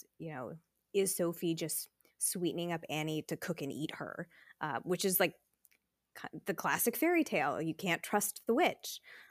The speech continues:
But there's no reason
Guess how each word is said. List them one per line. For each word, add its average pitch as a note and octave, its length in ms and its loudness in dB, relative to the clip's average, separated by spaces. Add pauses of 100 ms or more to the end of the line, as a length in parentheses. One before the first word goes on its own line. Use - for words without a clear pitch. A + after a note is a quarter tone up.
(200)
But G3 300 8 (1000)
there's A3 240 8
no A3+ 560 4 (720)
reason F3+ 760 2